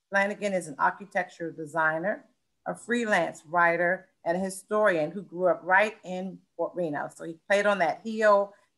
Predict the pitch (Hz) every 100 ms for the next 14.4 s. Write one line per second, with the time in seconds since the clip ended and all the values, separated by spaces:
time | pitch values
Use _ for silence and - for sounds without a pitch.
0 | - 170 156 147 190 196 190 190 175 175
1 | 170 160 165 165 - 160 151 160 - 156
2 | 151 151 147 151 151 160 156 - 170 165
3 | 156 156 _ _ - 143 165 156 151 151
4 | - 151 147 147 151 160 160 151 151 143
5 | 143 131 135 - - _ _ _ _ _
6 | _ 190 196 190 208 247 226 196 170 165
7 | 165 165 - - 185 - 160 175 180 _
8 | _ _ _ 185 175 - 175 180 170 175
9 | 170 165 165 175 156 156 190 - _ 208
10 | 190 170 170 156 156 - 175 160 175 180
11 | 180 170 175 185 185 160 156 156 - 147
12 | - 160 - 180 180 202 - _ _ 185
13 | 214 214 226 208 202 175 170 160 165 196
14 | 185 190 185 -